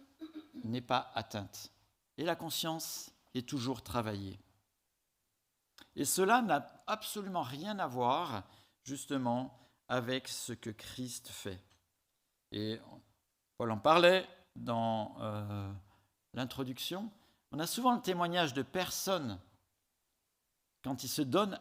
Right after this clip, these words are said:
à Christ, qui nous parlent de la paix que Jésus donne, la paix intérieure. Parce que l'œuvre de Christ touche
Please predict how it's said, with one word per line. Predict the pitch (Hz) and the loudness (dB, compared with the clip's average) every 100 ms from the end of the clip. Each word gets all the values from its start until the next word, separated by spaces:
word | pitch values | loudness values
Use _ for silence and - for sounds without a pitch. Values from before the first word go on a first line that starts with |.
| - | -4
à | 127 | -6
Christ, | - - 180 - - | -4 -8 -6 -8 -8
qui | 139 | -4
nous | 135 131 131 - - | -2 -2 -4 -8 -4
parlent | 185 151 | -2 -2
de | |
la | 123 110 104 | 0 0 -2
paix | - 135 135 143 139 _ _ _ _ | -4 0 0 0 -6 _ _ _ _
que | - 123 117 | -6 -2 0
Jésus | 98 113 127 104 101 | -2 -4 -4 -6 -4
donne, | 104 104 107 | -2 -2 -4
la | 98 | -6
paix | 98 - 107 113 113 | -6 -6 -6 -6 -10
intérieure. | 107 104 95 98 104 - _ _ _ - | -10 -8 -8 -8 -14 -18 _ _ _ -12
Parce | 120 - | -8 -2
que | 139 | 0
l'œuvre | 135 202 202 143 | 2 2 0 -4
de | 127 | -6
Christ | 123 - 107 - - - _ _ _ _ _ | -6 -8 -8 -8 -12 -20 _ _ _ _ _
touche | - 151 156 - - | -8 -6 -2 -2 -2